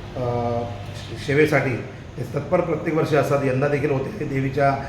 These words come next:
एकविरा यात्रेला ते सर्व भाविकांची सेवा करत असतात. अशाही आपल्या खास माणसाला जयेंद्र कोणे साहेबांना या,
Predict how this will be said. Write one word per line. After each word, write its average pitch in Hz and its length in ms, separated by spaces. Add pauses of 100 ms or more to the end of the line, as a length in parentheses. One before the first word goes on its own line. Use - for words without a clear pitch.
(200)
एकविरा 135 280
यात्रेला 135 680
ते 139 200
सर्व 131 280
भाविकांची 143 460
सेवा 131 240
करत 135 220
असतात. 143 300 (420)
अशाही 170 280
आपल्या 151 280 (240)
खास 156 200
माणसाला 131 540 (380)
जयेंद्र 151 240
कोणे 143 200
साहेबांना 139 420
या, 131 320